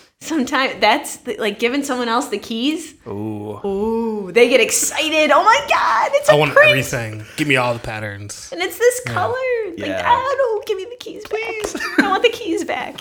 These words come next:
Speaker 2: <laughs>
Speaker 1: So.
Speaker 2: Uh, so, I, with that, I mean, when, when we start working with brands in that kind of way,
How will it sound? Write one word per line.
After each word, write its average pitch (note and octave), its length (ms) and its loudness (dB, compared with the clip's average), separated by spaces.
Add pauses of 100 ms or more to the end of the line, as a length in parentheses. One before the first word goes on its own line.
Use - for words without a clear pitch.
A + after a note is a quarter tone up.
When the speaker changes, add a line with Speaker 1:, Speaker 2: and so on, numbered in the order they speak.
(120)
Speaker 2:
<laughs> G#3+ 760 -10
Speaker 1:
So. G3+ 360 -14 (380)
Speaker 2:
Uh, G#3+ 60 -8 (260)
so, - 160 -4 (220)
I, G#3+ 80 -2
with A#3 240 -4
that, C#4 260 -2
I D#3 60 2
mean, F3 340 -6 (680)
when, E3+ 260 2
when D3 140 -4
we E3+ 120 -2
start G#3 220 -2
working E3+ 180 -2
with C#3+ 140 -4
brands B2+ 320 -4
in A#2+ 40 -8
that A#2 160 -8
kind A#2+ 240 -4
of G#2+ 220 -14
way, F#2+ 600 -8